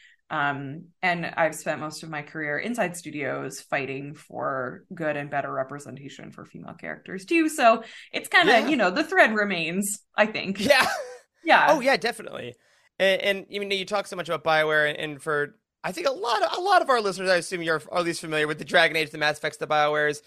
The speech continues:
Speaker 2: um, these games that do have such, like, awesome female characters throughout their series. Um, and, and I do wanna ask, uh, before, before I kind of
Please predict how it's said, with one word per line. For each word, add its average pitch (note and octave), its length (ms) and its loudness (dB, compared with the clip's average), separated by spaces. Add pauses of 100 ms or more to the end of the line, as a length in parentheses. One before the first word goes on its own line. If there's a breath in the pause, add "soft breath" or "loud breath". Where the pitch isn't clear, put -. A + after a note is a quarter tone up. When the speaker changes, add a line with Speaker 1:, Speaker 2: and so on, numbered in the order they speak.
(320 soft breath)
Speaker 2:
um, D3+ 300 4
these D#3 160 -4
games E3 160 -4
that D#3 120 -2
do G#3 120 -4
have F3+ 220 2
such, - 440 -4
like, - 220 -4
awesome F3 280 -2
female D#3 280 -2
characters D3 680 -2 (340)
throughout G#3+ 220 2
their G#3 120 0
series. D3+ 560 -4
Um, D#3+ 400 2 (680)
and, A3+ 180 2
and A#3 100 0
I A3+ 60 4
do A3 180 -4
wanna B3+ 140 4
ask, F#3 500 2 (220)
uh, C#3+ 400 4 (300)
before, F3+ 440 0
before D3+ 240 -4
I D#3 60 2
kind D3+ 220 -4
of C3+ 140 -6